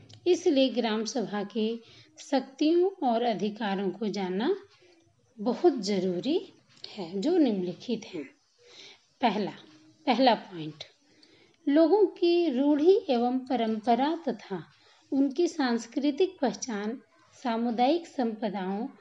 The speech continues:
और विवादों को निपटाने की पारंपरिक विधि व्यवस्था को सुरक्षित एवं संरक्षित करने की शक्ति ग्राम सभा को दी गई है। लोगों की पौराणिक परंपरा,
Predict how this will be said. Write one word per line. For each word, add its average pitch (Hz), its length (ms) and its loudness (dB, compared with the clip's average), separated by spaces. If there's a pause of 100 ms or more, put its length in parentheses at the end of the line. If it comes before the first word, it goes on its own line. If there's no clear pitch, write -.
(280)
और 254 160 2
विवादों 233 520 2
को 359 160 0
निपटाने 226 600 -2
की 233 420 -6 (440)
पारंपरिक 240 720 0
विधि 208 320 -4
व्यवस्था 190 520 -6
को 302 360 -6 (360)
सुरक्षित 294 800 -2
एवं 233 340 -2
संरक्षित 247 880 -2
करने 220 240 -4
की 196 160 -8
शक्ति 233 560 -8 (460)
ग्राम 214 300 -2
सभा 175 360 -6
को 392 400 -6
दी 190 180 0
गई - 340 -14
है। 190 120 -10 (1200)
लोगों 277 320 2
की 285 540 -6 (140)
पौराणिक 247 880 -2 (840)
परंपरा, 233 800 0